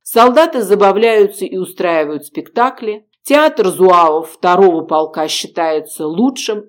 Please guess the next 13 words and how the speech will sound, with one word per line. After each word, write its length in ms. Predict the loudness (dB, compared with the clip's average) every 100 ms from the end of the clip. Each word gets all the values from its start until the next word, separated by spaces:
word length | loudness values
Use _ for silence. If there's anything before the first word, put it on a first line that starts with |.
| -12
и 80 |
называется 840 | -10 -8 -4 -2 -2 -2 -6 -10 -10 _
Инкерманским 1000 | -6 -4 -4 -6 -4 -2 -4 -6 -10 -12
театром. 760 | -2 2 2 0 -4 -10 -10 _ _ _
Сцена 680 | -20 -8 0 0 0 -4 -4
устроена 560 | -10 -2 0 2 0 -4
на 120 | -8
земле, 580 | -8 -6 -2 -2 -2 -8 _
на 180 | -10 -10
сваях. 680 | -8 -2 -2 -2 -4 -10 _
Сшитые 560 | -10 -4 -2 -2 -2 -6
куски 420 | -4 -8 -6 -8
полотна 800 | -4 0 0 0 -4 -6 -4 -6